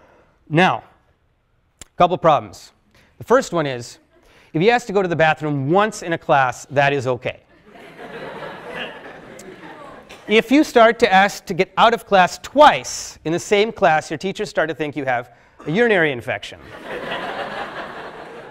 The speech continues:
So be very careful about that. The second thing was that I didn't want to say my name was Raheem every single time I answered the phone. Uh,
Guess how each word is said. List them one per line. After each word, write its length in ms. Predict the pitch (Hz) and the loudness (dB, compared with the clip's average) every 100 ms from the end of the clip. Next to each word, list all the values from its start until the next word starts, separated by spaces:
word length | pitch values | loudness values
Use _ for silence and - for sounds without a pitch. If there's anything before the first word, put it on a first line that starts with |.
| - - - - - - - _ - - - - - _ _ | -20 -20 -20 -20 -20 -20 -20 _ -20 -20 -20 -20 -20 _ _
So 260 | - - | -6 0
be 140 | 170 190 | 2 6
very 220 | 208 226 | 4 4
careful 340 | 226 226 208 | 2 0 0
about 260 | 156 117 101 | 0 -2 -2
that. 220 | 98 98 _ - _ _ _ - _ - - | -10 -10 _ -20 _ _ _ -20 _ -16 -8
The 80 | 170 | 2
second 420 | 339 370 294 202 | 2 4 0 4
thing 320 | 190 180 170 | 2 2 -2
was 240 | 175 170 143 | -2 0 2
that 360 | 175 170 - - _ _ _ _ _ _ _ _ _ | 2 2 -2 -20 _ _ _ _ _ _ _ _ _
I 100 | 180 | 0
didn't 240 | 202 269 190 | 2 0 -2
want 340 | 190 214 220 | 0 0 0
to 140 | 208 196 | -4 -6
say 260 | - 175 | 0 2
my 160 | 165 151 | 2 0
name 160 | 151 | 0
was 180 | 143 113 | -2 -4
Raheem 460 | 131 120 175 131 113 - | -6 -2 -2 -2 -8 -4
every 360 | 170 147 185 | -4 -2 -4
single 320 | 160 175 160 147 | -2 -4 -2 -6
time 500 | 143 131 127 123 123 | -6 -4 -4 -6 -10
I 120 | 139 135 | -8 -6
answered 360 | 117 110 113 | -6 -8 -14
the 60 | 104 | -2
phone. 280 | 208 143 - _ _ _ _ _ _ _ _ - - _ - _ _ _ _ - | 0 0 -4 _ _ _ _ _ _ _ _ -20 -20 _ -20 _ _ _ _ -2
Uh, 160 | 135 | -2